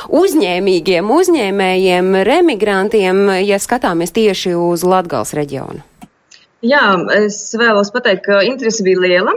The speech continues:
Speaker 2: Pagājuši gadu, um, tie bija trīsdesmit septiņi cilvēki, kas tiešām izrāda interesi par atgriešanās grantu. Arī šogad, uh, viņi gaida, kad tiks izsludināts konkurss, bet joprojām mums ir, um, tā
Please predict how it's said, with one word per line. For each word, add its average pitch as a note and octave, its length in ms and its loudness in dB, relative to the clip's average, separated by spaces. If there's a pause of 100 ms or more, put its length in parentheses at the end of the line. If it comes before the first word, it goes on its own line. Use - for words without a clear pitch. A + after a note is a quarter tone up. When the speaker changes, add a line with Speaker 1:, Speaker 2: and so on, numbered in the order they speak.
(140)
Speaker 2:
Pagājuši G#3 460 0
gadu, G3+ 320 -2
um, F#3+ 460 2 (100)
tie A#3 160 2
bija F#3 160 0
trīsdesmit G#3 480 -4
septiņi G3+ 560 -2
cilvēki, G3 560 -2
kas B3 180 -6
tiešām G#3+ 540 0
izrāda G3 400 0
interesi F#3+ 560 -4
par F3 400 0
atgriešanās F#3 720 -2
grantu. C4 400 0 (640)
Arī G#3 240 2
šogad, G3+ 720 0
uh, G#3+ 320 0 (320)
viņi A3+ 240 0
gaida, F3+ 400 0
kad C4 160 -6
tiks F#3+ 240 -6
izsludināts F3+ 640 -4
konkurss, A3 840 -2 (160)
bet B3 340 0
joprojām G#3+ 640 0
mums B3 320 -4
ir, G3 240 0
um, F3+ 320 0
tā F3 160 -2